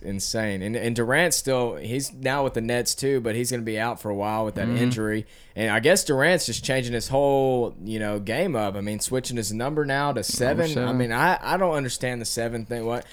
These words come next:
Speaker 1: He's switching his number up. He's been doing good with thirty-five, but I guess he's ready for a change.
Speaker 2: He already was gonna have a number one selling jersey with just being on a new team,
Speaker 1: Oh,
Speaker 2: but
Speaker 1: yeah.
Speaker 2: now number seven,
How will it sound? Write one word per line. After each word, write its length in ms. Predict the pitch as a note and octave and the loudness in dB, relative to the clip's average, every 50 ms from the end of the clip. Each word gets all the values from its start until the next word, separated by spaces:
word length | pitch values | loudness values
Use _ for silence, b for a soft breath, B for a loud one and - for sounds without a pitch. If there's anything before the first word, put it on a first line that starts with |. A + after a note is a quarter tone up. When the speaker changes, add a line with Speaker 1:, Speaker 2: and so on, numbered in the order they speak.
| B B B B | B B B B
Speaker 1:
He's 160 | C3 C3 - | -2 0 0
switching 320 | - D3 D#3+ D#3 D#3 C#3+ | 4 4 2 2 4 -2
his 160 | C3+ A#2+ A2 | -2 -2 0
number 280 | B2 C3+ D#3 D#3 C#3 B2 | 0 0 0 2 2 2
up. 120 | B2 A#2+ | 2 2
He's 120 | A#2+ B2 A#2 | 0 -2 -2
been 160 | B2 C#3+ C3+ B2+ | -4 -4 -4 -2
doing 240 | C#3+ C#3 C3+ B2 A#2 | -4 -4 -4 -2 0
good 240 | C3 C#3 C#3 C3+ | 2 2 2 0
with 160 | A#2+ A#2 - - | -2 -4 -4 -2
thirty-five, 640 | B2+ B2+ B2 A#2+ - - B2 B2 C3+ C3+ C3+ B2+ A2 | -2 0 0 -2 -4 -2 -2 0 0 0 0 0 -2
but 140 | G#2 G2+ G2+ | -4 -2 -2
I 80 | G#2+ | -2
guess 200 | G2+ A2+ A2+ - | -2 -2 -2 -2
he's 160 | - A2+ G#2 | -2 -4 -2
ready 160 | A2+ A#2 A#2 A2+ | -2 -2 -2 -2
for 160 | - - G#2 | -2 -2 -4
a 60 | G2 | -4
change. 480 | - - - C3 B2 B2+ B2+ B2+ B2 A#2+ | -4 -4 -4 -4 -2 -2 -4 -4 -2 0
Speaker 2:
He 160 | - G3+ - | 0 0 4
already 460 | - E3 F#3 F3+ D#3+ E3+ E3+ E3+ E3 | 6 6 6 8 6 6 6 6 4
was 160 | D3 C#3 C3 | 2 2 2
gonna 180 | - C#3 C3+ B2+ | 2 0 0 0
have 480 | C3+ C3 C3 C3 B2+ B2 A#2+ - - - - | 2 2 2 2 2 0 -4 -10 -18 -10 -4
a 80 | - | -2
number 280 | C3 C3+ C3 B2+ B2+ C3 | 0 2 2 2 2 2
one 200 | B2+ B2+ B2 B2 | 2 2 0 0
selling 320 | - - B2+ B2 B2 A#2+ | 0 0 0 2 2 0
jersey 400 | A#2 B2 B2 B2 A#2+ - A#2 A2 | 0 0 0 0 0 -2 -4 -4
with 580 | G#2 - - - A#2 B2 B2 A#2 - - _ - | -4 -6 -8 -6 -2 -2 -2 -2 -4 -12 _ -6
just 240 | - C3+ B2+ - - | -2 -2 -2 0 0
being 180 | - C3 B2 | 0 0 2
on 120 | B2 B2 A#2 | 2 0 0
a 80 | A#2 | 0
new 160 | A#2 B2 B2 | 0 0 -2
team, 340 | A2+ - - C3+ B2+ A#2+ A2 | -2 0 0 0 2 2 2
Speaker 1:
Oh, 120 | G#2 F#2+ E2 | 0 0 0
Speaker 2:
but 100 | E2 D#2+ | 0 0
Speaker 1:
yeah. 60 | B2+ | 0
Speaker 2:
now 140 | C3 C3 C3 | 2 2 2
number 260 | C3 B2+ B2 A#2+ A#2 | 2 2 0 0 -2
seven, 580 | - - - C3 B2+ A#2+ A#2+ A#2 A2+ A2 G#2+ | -4 -2 0 0 0 0 0 -2 -2 -4 -6